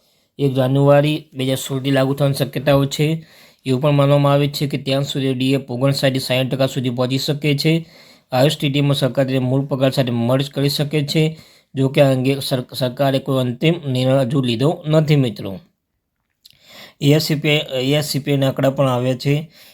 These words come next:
ડી એ વધારો મહત્વપૂર્ણ ભૂમિકા ભજવતો એ આઈ સી પી ડેટા પણ હવે આવી ગયો છે. જો કે આ ડેટા અત્યાર સુધી ફક્ત બે મહિના સુધી જ આવ્યો છે. જૂનના ડેટા આવ-, આવતાની સાથે જ ડી એ, ડી એ એક બે હજાર પચીસના અપડેટમાં વધારાનું ચિત્ર વધુ સ્પષ્ટ થઈ જશે.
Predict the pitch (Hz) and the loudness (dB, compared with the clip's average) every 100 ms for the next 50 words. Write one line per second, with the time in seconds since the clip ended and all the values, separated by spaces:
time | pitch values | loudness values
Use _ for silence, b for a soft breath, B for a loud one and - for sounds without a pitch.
0 | B 127 127 151 143 131 135 127 127 123 | B -2 2 4 6 4 4 2 -2 -2
1 | 135 127 123 127 120 113 127 135 139 - | -2 0 -2 -2 -4 -2 -2 -2 -6 -6
2 | 120 120 127 120 117 120 139 131 131 123 | -6 -6 -6 -4 -4 0 0 0 0 2
3 | 127 113 123 131 139 135 156 160 B B | 2 2 0 0 0 0 -4 -4 B B
4 | _ 127 131 156 151 - 139 143 135 135 | _ -4 -4 -4 -8 -2 2 2 2 0
5 | 120 127 - 135 127 131 - 123 131 127 | -2 -4 -2 -4 -4 -6 -6 -2 0 0
6 | 127 131 139 - 123 131 135 127 143 143 | 0 0 -2 -6 -4 0 2 2 0 0
7 | 160 127 123 127 131 123 127 135 123 117 | -4 -2 -4 -2 -2 -2 -2 -2 -2 -4
8 | - - 117 127 - 131 135 107 143 117 | -12 -10 -8 -8 -6 -4 -2 0 0 0
9 | - b b b b b 117 127 143 135 | -2 b b b b b -4 2 4 2
10 | 101 - - - 123 127 139 131 131 135 | 0 -12 -20 -14 -4 0 2 2 0 0
11 | 127 135 147 135 131 123 123 135 131 113 | -2 -4 -8 -6 -4 -4 -4 -4 -2 -4
12 | 104 113 127 131 117 131 120 127 - 131 | -4 -2 -2 -2 -4 -2 -2 -2 -4 -6
13 | - 139 131 131 151 156 160 | -4 -4 -2 -2 -2 -4 -6